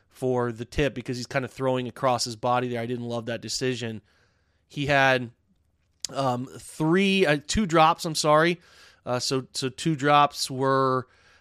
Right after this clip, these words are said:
documented. I talked about David Bell, and then I, I'm not off the top of my head remembering, uh, exactly where the other one was, but, um, not bad at all. He, so he had a couple throws that he was, uh, three of which he was hit as he threw, which impacted accuracy.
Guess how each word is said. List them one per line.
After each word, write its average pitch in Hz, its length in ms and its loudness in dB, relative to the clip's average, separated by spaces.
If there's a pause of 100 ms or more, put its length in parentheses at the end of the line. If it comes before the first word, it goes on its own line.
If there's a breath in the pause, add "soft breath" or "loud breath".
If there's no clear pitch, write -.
(100)
documented. 139 600 2
I 120 40 -4
talked 135 280 -2
about 131 180 -2
David 131 260 -2
Bell, 135 420 6
and 123 120 -4
then 127 180 -4
I, 123 260 -6
I'm 127 160 -6
not 156 280 -2
off 139 120 -6
the 127 60 -8
top 135 200 -2
of 131 60 -8
my 131 100 -2
head 123 180 0
remembering, 123 600 -4 (440 soft breath)
uh, 110 300 -6
exactly 127 480 -2
where 120 160 -6
the 120 180 -4
other 120 160 -4
one 117 240 -6
was, 110 360 -6
but, 117 280 -8 (480 soft breath)
um, 110 300 -8
not 127 180 -4
bad 127 160 2
at 120 80 -4
all. 120 200 0
He, 127 180 -6
so 143 160 0
he 139 100 2
had 123 140 0
a - 40 -20
couple 170 280 0
throws 156 400 2
that 139 100 -2
he 139 80 -6
was, 127 220 -6
uh, 131 260 0
three 175 320 0
of 135 160 2
which 139 220 0
he 147 60 -2
was 131 180 -4
hit 151 200 -2
as 139 260 2
he 139 100 -6
threw, 139 320 -2
which 139 180 -2
impacted 131 540 -2
accuracy. 135 720 -2